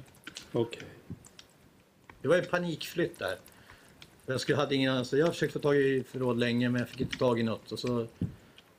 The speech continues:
Speaker 2: kom Rabi som hjälpte hand och sa ja. Jag fick flytta mina grejer dit.
Speaker 1: Nu, nu, nu kanske en utav poliserna som kommer och vittnar kommer att säga att han kände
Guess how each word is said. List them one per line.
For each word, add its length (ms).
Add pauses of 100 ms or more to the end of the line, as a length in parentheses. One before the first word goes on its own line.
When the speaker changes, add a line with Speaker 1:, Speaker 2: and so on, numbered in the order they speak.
Speaker 2:
kom 220
Rabi 240
som 220
hjälpte 280
hand 240
och 60 (140)
sa 60
ja. 200 (560)
Jag 120
fick 180
flytta 220
mina 180
grejer 200
dit. 180 (2250)
Speaker 1:
Nu, 220
nu, 360
nu 400
kanske 420
en 160
utav 220
poliserna 580
som 180
kommer 320
och 100
vittnar 420
kommer 260
att 80
säga 300
att 120
han 140
kände 560